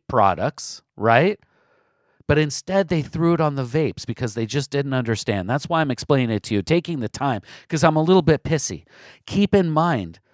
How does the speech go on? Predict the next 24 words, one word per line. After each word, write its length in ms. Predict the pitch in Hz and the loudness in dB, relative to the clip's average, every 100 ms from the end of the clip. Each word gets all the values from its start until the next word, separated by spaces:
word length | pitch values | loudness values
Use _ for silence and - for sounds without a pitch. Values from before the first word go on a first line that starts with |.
| _ _ | _ _
that 180 | 147 123 | -2 0
nicotine 720 | 135 180 196 190 202 208 151 - | 0 -2 -2 -6 -2 -2 -2 -6
e-cigarettes 880 | 143 156 - 180 190 196 196 - - _ | -10 -8 -6 -4 0 -2 -2 -10 -20 _
have 160 | 135 131 | -6 -2
been 140 | 180 | 2
on 120 | 185 | 2
the 100 | 151 | 2
market 420 | 131 139 165 139 123 | 2 2 2 -2 -4
for 160 | 135 | -2
a 80 | 107 | -2
decade 640 | 95 - 160 175 135 107 110 | -2 0 0 2 0 -2 -4
now. 340 | 95 76 - _ _ _ _ _ - | -6 -6 -14 _ _ _ _ _ -4
An 180 | 135 - | -4 -4
estimated 720 | 151 170 - 165 165 131 113 _ | -4 -4 -4 0 2 2 0 _
thirty-five 1000 | 135 143 180 208 202 _ 160 156 165 143 | 4 6 6 0 -8 _ 0 4 4 2
million 760 | 123 127 131 165 170 135 107 95 - _ | -6 0 2 2 2 0 -2 -4 -10 _
nicotine 640 | 117 147 151 139 156 151 135 | -4 -2 -4 -8 -4 -4 -6
e-cigarette 640 | 139 143 - 156 135 123 101 | -8 -8 -4 -2 2 2 2
users 560 | 120 120 120 107 95 - - | 0 0 0 -2 -2 -14 -12
worldwide, 1080 | 95 110 135 131 107 104 123 104 69 - _ _ _ _ - _ | 0 4 6 4 0 0 0 -2 -6 -18 _ _ _ _ -20 _
estimated 680 | 151 156 - 151 151 139 120 | 0 0 -2 -2 0 0 -2
fourteen 840 | - _ 170 196 151 - 190 175 147 | -6 _ 6 6 4 -6 -4 -2 0
million 400 | 147 139 127 120 | 0 0 -2 0
nicotine 680 | 160 - 143 - 147 131 | -2 -4 -8 -10 -6 -6